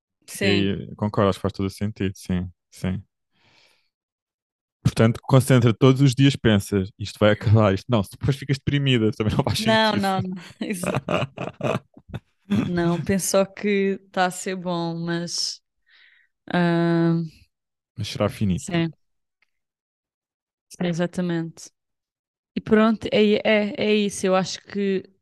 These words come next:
Speaker 1: dinheiro não compra amigos, mas compra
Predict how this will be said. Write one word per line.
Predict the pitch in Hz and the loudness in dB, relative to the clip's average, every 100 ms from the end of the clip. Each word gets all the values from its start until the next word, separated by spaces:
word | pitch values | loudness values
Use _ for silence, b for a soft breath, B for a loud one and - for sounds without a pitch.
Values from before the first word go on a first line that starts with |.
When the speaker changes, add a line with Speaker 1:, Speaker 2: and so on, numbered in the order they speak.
| _ _ _ _ _ _ _ _ 196 | _ _ _ _ _ _ _ _ -14
Speaker 1:
dinheiro | 175 190 196 196 190 190 202 202 214 - _ _ _ _ _ _ _ _ _ _ _ _ - | -4 -2 0 0 0 0 0 -2 -6 -8 _ _ _ _ _ _ _ _ _ _ _ _ -4
não | 202 208 208 196 | 0 2 0 -4
compra | 202 196 196 190 | -6 -2 2 2
amigos, | 196 202 190 170 160 - - _ 180 | 2 0 0 -4 -8 -12 -14 _ -2
mas | 190 202 196 185 - | 4 6 4 2 -4
compra | - 196 185 175 175 165 | -2 0 0 -2 -4 -4